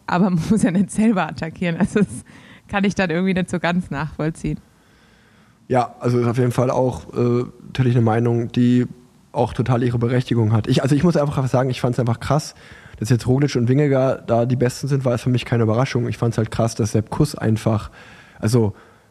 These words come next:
Speaker 2: einen Ayuso und Enric Mas und, äh, das sind ja schon seit Jahren G-C-Fahrer und richtig krasse Typen, die sind ja keine Sekunde näher gekommen. Und das war für mich so das Krasse. Also, dass halt ein, äh, Sepp Kuss,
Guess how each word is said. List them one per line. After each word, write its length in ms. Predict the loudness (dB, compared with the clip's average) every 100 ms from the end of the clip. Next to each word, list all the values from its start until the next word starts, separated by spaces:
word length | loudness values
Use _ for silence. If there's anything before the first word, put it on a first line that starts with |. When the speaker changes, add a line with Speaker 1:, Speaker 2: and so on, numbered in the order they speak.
| _
Speaker 2:
einen 140 | 0 2
Ayuso 640 | 2 4 4 4 4 2
und 280 | 2 0 -2
Enric 420 | 2 2 2 2
Mas 360 | 2 0 -2 -14 -8
und, 420 | -2 0 0 -2
äh, 320 | 0 0 2 0
das 160 | -4
sind 120 | 0 2
ja 220 | 2 -2
schon 160 | -2 0
seit 180 | 0 0
Jahren 220 | 0 2
G-C-Fahrer 680 | 0 2 2 2 0 0
und 160 | -2 -2
richtig 240 | -2 -2
krasse 420 | 0 -2 0 0 -2 -2
Typen, 460 | 0 2 2 -2 -4 -20 -10 2
die 60 |
sind 80 | 4
ja 40 | 4
keine 220 | 2 0
Sekunde 260 | 2 2
näher 220 | 4 2 0
gekommen. 420 | -2 -2 -4 -6 -10 -18
Und 140 | -6 -2
das 140 | 0
war 100 | 0
für 120 | 0
mich 160 | -2 -2
so 80 | -2
das 180 | -4 -4
Krasse. 320 | -4 -4 -4
Also, 360 | -2 0 0 -2 -12 -6
dass 240 | -2 0 2
halt 240 | 0 0
ein, 400 | 0 2 2 0
äh, 380 | 0 2 2 2
Sepp 200 | -2 0
Kuss, 380 | -2 -2 -2